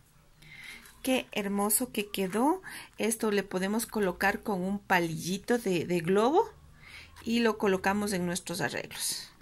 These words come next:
Miren, perfecto. Quedó súper bien pegado.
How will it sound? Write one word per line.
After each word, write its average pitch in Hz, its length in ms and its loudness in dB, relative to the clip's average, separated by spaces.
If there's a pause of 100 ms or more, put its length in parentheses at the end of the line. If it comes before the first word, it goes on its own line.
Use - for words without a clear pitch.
(100)
Miren, 175 260 -4 (140)
perfecto. 208 720 0 (420)
Quedó 208 240 2
súper 208 420 -2
bien 185 220 0
pegado. 185 580 2